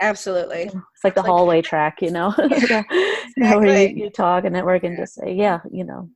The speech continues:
Speaker 2: this is,
Speaker 1: And,
Speaker 2: this is a
Speaker 1: and
Speaker 2: thing, and it's worth it." <laughs>
Speaker 1: to be fair, nobody in that room was discouraging to me. It's just that
Speaker 2: Right.
Speaker 1: I
Speaker 2: No, it's an
Speaker 1: encouraging my
Speaker 2: extra step to be
Speaker 1: Exactly.
Speaker 2: encouraging.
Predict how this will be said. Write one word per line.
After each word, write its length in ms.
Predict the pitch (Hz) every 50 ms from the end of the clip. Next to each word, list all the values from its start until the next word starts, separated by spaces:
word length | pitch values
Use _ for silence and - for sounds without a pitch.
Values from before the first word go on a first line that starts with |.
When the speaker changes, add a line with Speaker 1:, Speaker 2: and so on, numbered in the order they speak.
| _ _ -
Speaker 2:
this 200 | 175 - - -
is, 120 | - - - - - - - 320
Speaker 1:
And, 100 | 330 330
Speaker 2:
this 60 | -
is 100 | 170 175
a 80 | 180
Speaker 1:
and 220 | 311 320 330 165 165
Speaker 2:
thing, 80 | 175
and 100 | - -
it's 120 | 180 - -
worth 200 | 180 165 160 -
it." 180 | 160 165 - - 277 - - - _ _ -
<laughs> 320 | - 240 285 294 _ _ -
Speaker 1:
to 60 | 370
be 80 | 392 427 -
fair, 260 | - 381 320 277 262
nobody 360 | 269 262 269 262 302 285 262
in 100 | 247 240
that 180 | 226 202 - -
room 420 | 202 208 208 208 208 226 240 240 _ _ -
was 140 | 220 214 208
discouraging 560 | 220 202 - - 180 180 180 175 160 170 175
to 120 | - 165
me. 280 | 147 151 156 156 175 - _ -
It's 180 | 214 208 -
just 160 | 262 226 208
that 160 | - 208 170 127
Speaker 2:
Right. 220 | 190 190 196 196
Speaker 1:
I 20 | 196 - _ _ _ _ _ _ - 180 175 302
Speaker 2:
No, 120 | 359 311
it's 100 | - -
an 60 | -
Speaker 1:
encouraging 0 |
my 60 | 262
Speaker 2:
extra 400 | 294 - - 330 320 311 285 269 -
step 480 | - - - - - 302 277 247 - -
to 140 | - 247 214
be 360 | 214 - 220 214 202 - _ _
Speaker 1:
Exactly. 460 | - 254 277 294 294 220 185 - - -
Speaker 2:
encouraging. 460 | 131 131 - - - - - 180 180